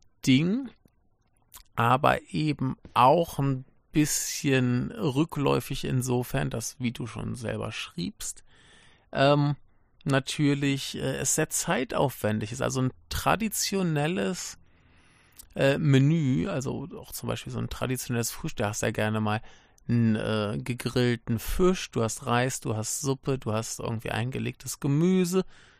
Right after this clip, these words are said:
du hast ein bisschen irgendwas mit Miso, du hast hier was, du hast da was, du hast ja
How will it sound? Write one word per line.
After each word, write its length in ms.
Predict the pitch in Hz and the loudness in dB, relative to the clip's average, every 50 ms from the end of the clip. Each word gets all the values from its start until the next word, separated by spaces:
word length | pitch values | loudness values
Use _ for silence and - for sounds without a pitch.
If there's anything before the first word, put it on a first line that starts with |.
| _ _ - | _ _ -8
du 140 | - 131 117 | -4 -2 0
hast 320 | 120 123 123 - - - | 0 0 -2 -2 -4 -6
ein 100 | 127 123 | -4 -4
bisschen 380 | 120 123 - - - 117 117 120 | -4 -4 -6 -6 -6 -4 -4 -4
irgendwas 440 | 120 120 117 113 113 113 107 - - | -4 -4 -6 -6 -6 -6 -8 -6 -8
mit 180 | 120 - - | -8 -6 -4
Miso, 560 | 135 139 143 156 170 170 - - - 151 151 143 | -2 0 0 0 -2 -2 -4 -4 -4 -4 -4 -4
du 140 | - 120 | -4 -6
hast 160 | 113 120 - - | -6 -6 -8 -10
hier 220 | - - 135 131 | -8 -6 -4 -4
was, 140 | 131 127 - | -4 -6 -6
du 100 | - 120 | -6 -8
hast 160 | 113 - - | -8 -6 -6
da 80 | 113 110 | -6 -6
was, 100 | 113 - | -4 -4
du 80 | 113 | -4
hast 100 | 117 - | -4 -4
ja 100 | 135 123 | -4 -6